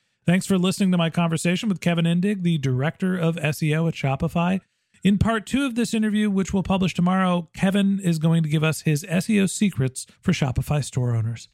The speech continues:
If you can't wait until our next episode and you'd like to contact Kevin, you can find a link to his LinkedIn profile in our show notes. You can contact him on Twitter, where his handle is Kevin underscore Indig. That's K E V I N underscore I N D I G.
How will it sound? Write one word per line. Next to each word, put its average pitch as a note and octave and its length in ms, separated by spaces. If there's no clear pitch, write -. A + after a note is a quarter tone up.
If F#3+ 120
you G3+ 60
can't B3 220
wait A#3 200
until A3 220
our G#3+ 120
next G3+ 260
episode G#3+ 460
and F#3+ 180
you'd F3 140
like D3+ 200
to D#3+ 60
contact E3 520
Kevin, F3+ 260
you F#3+ 80
can D#3+ 120
find E3 200
a D3+ 60
link E3 240
to F#3 80
his E3+ 100
LinkedIn E3+ 420
profile F3 540
in D#3+ 80
our C#3 100
show E3+ 220
notes. F#3+ 320
You G3+ 100
can A#3 100
contact A3+ 440
him A3 160
on G3 160
Twitter, A3+ 340
where F#3+ 220
his F#3+ 180
handle F#3+ 380
is F3 180
Kevin G3 480
underscore F#3 560
Indig. G3 440
That's D#3+ 180
K - 160
E F#3 180
V F3+ 180
I F3 200
N F3 280
underscore E3+ 680
I G3 200
N F#3+ 360
D E3+ 180
I E3+ 200
G. F#3 480